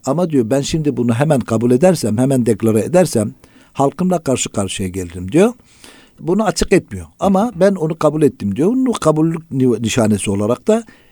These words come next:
Mısır'ın en ünlü doktorunu, en güçlü doktorunu, kendi özel doktorunu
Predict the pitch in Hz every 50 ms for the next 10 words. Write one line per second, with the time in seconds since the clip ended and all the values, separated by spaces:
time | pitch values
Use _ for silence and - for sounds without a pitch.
0 | _ _ _ _ _ _ - 131 127 160 170 - - 208 196 208 208 208 - -
1 | 202 214 202 190 170 - - 151 123 113 104 95 92 87 90 95 - _ - 123
2 | 135 - - - 107 95 90 85 82 82 73 - - - - - _ _ _ _
3 | _ _ _ - - - 147 156 165 147 120 98 - 107 - - 98 92 110 92
4 | - - 127 139 185 170 - - 120 117 120 123 113 110 104 135 127 107 98 104
5 | - - 104 101 110 135 190 220 247